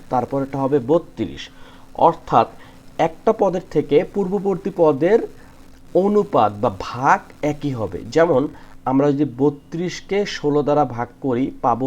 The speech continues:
হচ্ছে দুই। ষোলোকে যদি আমরা আট দ্বারা ভাগ করি, পাবো হচ্ছে দুই। আটকে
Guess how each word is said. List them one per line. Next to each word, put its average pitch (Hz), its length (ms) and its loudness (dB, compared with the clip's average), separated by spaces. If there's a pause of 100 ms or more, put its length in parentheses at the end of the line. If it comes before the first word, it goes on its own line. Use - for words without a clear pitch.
হচ্ছে 120 240 -8 (220)
দুই। 131 240 2 (680)
ষোলোকে 170 520 2
যদি 165 220 2
আমরা 160 200 4 (880)
আট 131 100 2 (100)
দ্বারা 143 200 2 (100)
ভাগ 120 140 -6 (160)
করি, 139 180 0 (160)
পাবো 127 300 -2
হচ্ছে 123 220 -6 (200)
দুই। 139 220 2 (800)
আটকে - 260 -6